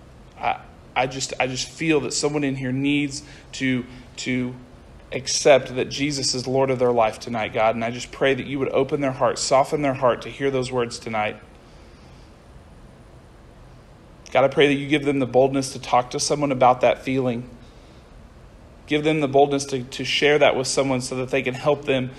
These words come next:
find the path that their life is supposed to be on, God. God, we praise you for who you are and what you do and this plan that you have for us.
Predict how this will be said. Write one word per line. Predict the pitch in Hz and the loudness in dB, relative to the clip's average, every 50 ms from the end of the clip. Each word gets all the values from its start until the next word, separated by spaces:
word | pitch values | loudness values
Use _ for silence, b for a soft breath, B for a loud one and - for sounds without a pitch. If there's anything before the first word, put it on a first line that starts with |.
| B B B B | B B B B
find | - - - 151 147 147 151 156 151 | -20 0 6 8 8 8 8 6 2
the | 131 127 123 | 0 -2 -4
path | - - - 131 120 123 127 - | -4 2 4 6 6 6 6 2
that | - 127 | -4 -6
their | - 131 131 131 | -2 0 2 4
life | 127 120 127 127 - | 6 6 6 4 2
is | 127 - | -4 -8
supposed | - - 131 127 - | -6 -4 -4 -4 -4
to | - 120 | -6 -8
be | 120 123 123 | -6 -2 -2
on, | 120 113 113 | 0 -2 -2
God. | 113 113 110 110 113 113 113 - - - - - - - - - - - - B B B B B B B B B B B B B B B B B B B - - - - - - - - - - - - - - - - - - - - - - - | -2 0 0 2 0 0 -2 -8 -18 -20 -20 -20 -20 -20 -20 -20 -20 -20 -20 B B B B B B B B B B B B B B B B B B B -20 -20 -20 -20 -20 -20 -20 -20 -20 -20 -20 -20 -20 -20 -20 -20 -20 -20 -20 -20 -20 -20 -6
God, | - 135 135 | -4 -2 0
we | 143 131 | 0 -2
praise | 127 - - 143 143 147 143 143 | -2 0 0 2 2 2 0 -2
you | 139 131 127 123 | -2 -2 -2 -2
for | 120 - 135 131 | -2 -6 -8 -8
who | 127 151 175 | -4 -2 -2
you | 170 165 170 151 135 | -2 -2 -2 0 2
are | 127 127 123 120 123 | 2 2 2 2 0
and | 120 127 131 | -2 -2 0
what | 131 127 - | 0 0 0
you | 151 156 | -2 -6
do | 143 131 127 123 123 123 | -6 -4 -4 -2 -2 -2
and | 123 123 | -4 -4
this | 117 - | -8 -10
plan | - - - 147 147 143 143 | -10 -6 -2 -2 0 0 -2
that | - - | -4 -6
you | 139 131 | -6 -6
have | 123 120 120 123 120 | -2 -2 -2 -2 -2
for | - 120 110 113 | -4 -2 -2 0
us. | 117 120 117 - - - - | 0 -2 -4 -6 -10 -12 -14